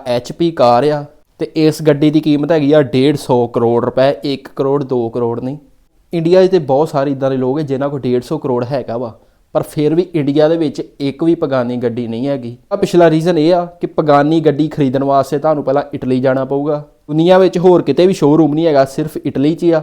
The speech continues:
ਤੇ ਉੱਥੇ ਜਾਂਦਿਆਂ ਵੀ ਤੁਸੀਂ ਪੈਸੇ ਦਿਓਗੇ, ਤੁਹਾਨੂੰ ਉਹ ਗੱਡੀ ਨਹੀਂ ਦੇ ਦੇ ਲੱਗੇ,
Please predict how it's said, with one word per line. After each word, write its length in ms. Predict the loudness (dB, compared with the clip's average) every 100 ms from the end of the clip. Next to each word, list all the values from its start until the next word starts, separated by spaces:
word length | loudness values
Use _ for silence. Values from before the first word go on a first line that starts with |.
| -4
ਤੇ 80 | -10 -4
ਉੱਥੇ 240 | 0 2
ਜਾਂਦਿਆਂ 400 | 6 6 6 2
ਵੀ 40 | 2
ਤੁਸੀਂ 200 | -2 0
ਪੈਸੇ 300 | 0 2 2
ਦਿਓਗੇ, 220 | 2 2
ਤੁਹਾਨੂੰ 240 | 0 0
ਉਹ 120 | 0
ਗੱਡੀ 280 | 0 0 -2
ਨਹੀਂ 120 | -4
ਦੇ 120 | -4 -2
ਦੇ 100 | -2
ਲੱਗੇ, 380 | -4 -6 -10